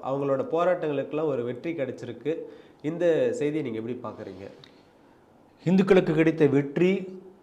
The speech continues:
Speaker 2: அதற்கு, அந்த வெற்றிக்காக பாடுபட்ட அத்தனை நல் உள்ளங்களுக்கும் வீரர்களுக்கும் முதலில் நமது பாராட்டுகளை, வணக்கங்களை, வந்தனங்களை தெரிவித்துக் கொண்டு இந்த செய்திக்குள்ளார போலாம். இந்த செய்தியை நான் ஒரு மூன்று கோணங்களை பார்க்கிறேன்.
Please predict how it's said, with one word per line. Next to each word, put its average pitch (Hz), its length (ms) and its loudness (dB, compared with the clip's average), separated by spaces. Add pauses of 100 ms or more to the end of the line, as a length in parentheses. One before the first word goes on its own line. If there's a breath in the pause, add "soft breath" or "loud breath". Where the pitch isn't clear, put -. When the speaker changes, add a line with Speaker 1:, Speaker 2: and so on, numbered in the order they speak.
(100)
Speaker 2:
அதற்கு, 147 400 2
அந்த 143 140 4
வெற்றிக்காக 156 580 4
பாடுபட்ட 143 580 4
அத்தனை 156 380 2
நல் 143 280 2
உள்ளங்களுக்கும் 143 520 0
வீரர்களுக்கும் 131 800 0
முதலில் 139 160 -2
நமது 127 220 0
பாராட்டுகளை, 151 880 4
வணக்கங்களை, 147 960 2
வந்தனங்களை 135 460 0
தெரிவித்துக் 123 400 -4
கொண்டு 113 540 -2 (480)
இந்த 120 160 -8
செய்திக்குள்ளார 123 480 -2
போலாம். 92 220 -10 (1900)
இந்த 143 160 2
செய்தியை 190 280 4
நான் 170 140 4
ஒரு 147 140 4
மூன்று 185 400 2
கோணங்களை 151 380 2
பார்க்கிறேன். 110 400 -6